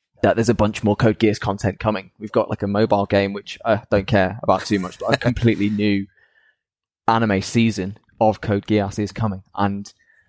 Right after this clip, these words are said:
Speaker 1: oh, I just cannot wait to get lost in this world again.
Speaker 2: Yeah. Yeah.
Speaker 1: So
Speaker 2: it's,
Speaker 1: good.
Speaker 2: it's really impressive, I think. There's, again, like I say, if I can't find it anywhere, I'm gonna have to go out and buy the, the series on, on disc if,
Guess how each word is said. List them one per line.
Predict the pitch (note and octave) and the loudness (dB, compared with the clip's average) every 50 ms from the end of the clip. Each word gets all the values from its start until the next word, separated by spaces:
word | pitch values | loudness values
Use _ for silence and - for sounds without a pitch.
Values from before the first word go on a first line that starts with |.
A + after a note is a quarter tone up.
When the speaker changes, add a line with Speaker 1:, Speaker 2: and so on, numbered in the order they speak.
| _ _ _ _ _ _ _ _ _ - | _ _ _ _ _ _ _ _ _ 2
Speaker 1:
oh, | D3 C#3 B2 - - - - _ | 2 2 2 0 -4 -6 -2 _
I | - A#2+ A2+ | 0 0 2
just | - C#3 - - - - | 2 0 0 -2 -4 0
cannot | - C3+ B2 B2 G2+ A#2+ | 2 2 4 4 2 4
wait | A#2 A#2 - | 2 2 2
to | - | 0
get | - G#2 F#2 | -2 -2 2
lost | A2+ A2 G2+ - - - - - - _ _ _ _ _ | 2 0 0 0 -4 -12 -16 -18 -20 _ _ _ _ _
in | A2+ G#2+ | 0 2
this | G#2+ G2 - - | 2 0 2 2
world | A2 G#2 G2+ G2 F#2+ - - | 2 2 2 0 -2 -2 -4
again. | A2+ G2+ G#2+ G2+ F#2+ F#2+ G2+ - _ _ | -2 2 2 2 2 0 -2 -8 _ _
Speaker 2:
Yeah. | - G2+ F#2+ F#2 F2+ E2 - _ _ _ _ _ _ - | -4 -2 -2 -2 -2 -4 -8 _ _ _ _ _ _ -2
Yeah. | A2+ A2 G#2 | -2 0 2
Speaker 1:
So | C3+ A#2+ G#2+ | 2 2 0
Speaker 2:
it's, | F#2+ - G2+ G2 | 0 -2 -2 -4
Speaker 1:
good. | F#2+ - - - - - _ - | -4 -6 -10 -18 -20 -20 _ -10
Speaker 2:
it's | B2 - | -8 -6
really | C3 C#3 D#3+ D#3 D3 C#3 C3+ | 0 2 2 4 4 4 4
impressive, | C3 A#2 - C3+ A#2 - C3+ B2+ A#2+ | 2 2 2 0 0 2 0 2 2
I | A#2 | 2
think. | - B2 A2+ A#2 A#2 - - _ _ _ - | 2 2 0 0 -2 -6 -10 _ _ _ -20
There's, | C3+ B2+ C#3 C#3+ D3+ D3+ D3 B2+ - - - - _ _ _ _ _ _ _ | -8 -2 2 4 4 4 4 2 0 -4 -8 -10 _ _ _ _ _ _ _
again, | C#3+ C#3 C#3 E3+ D#3 C3 A#2+ A#2+ - _ _ _ _ | -2 2 4 4 4 4 0 -4 -10 _ _ _ _
like | - C#3 C3+ B2+ C#3+ | -2 0 0 0 0
I | |
say, | A#2+ - B2+ A2 G#2 - - _ | 0 0 0 0 0 -2 -8 _
if | C3 - | -4 -4
I | C3+ | -2
can't | - - D#3 D#3+ A2+ - | 0 2 0 0 2 2
find | D3 D3 D3 C3 | 2 2 2 0
it | A#2 | 0
anywhere, | B2+ C3+ B2 G#2+ G2 G2 | 0 0 2 0 0 0
I'm | G#2 G#2 | 0 0
gonna | A#2+ A#2+ A2+ | 0 0 0
have | A2+ A2 - | -2 -2 -4
to | - | -2
go | G2+ A2+ G#2+ G#2 | 0 2 4 4
out | G2+ G2+ | 4 2
and | G2 G2+ | 2 2
buy | G#2 G2+ G2 | 2 2 2
the, | G2+ E2 D#2+ _ _ _ - | 0 -4 -8 _ _ _ -10
the | - F2+ | -6 -2
series | - - G#2+ G2 F#2+ F#2+ F2 F#2 | 0 2 2 2 0 0 0 0
on, | F#2+ F#2 F#2 F2+ | -2 -2 -2 -4
on | - G2 G2 F#2+ | -6 -6 -6 -2
disc | E2 G#2 F#2 - - - - - - | 0 0 0 2 2 0 -2 -4 -10
if, | G2+ F#2+ - | -12 -12 -12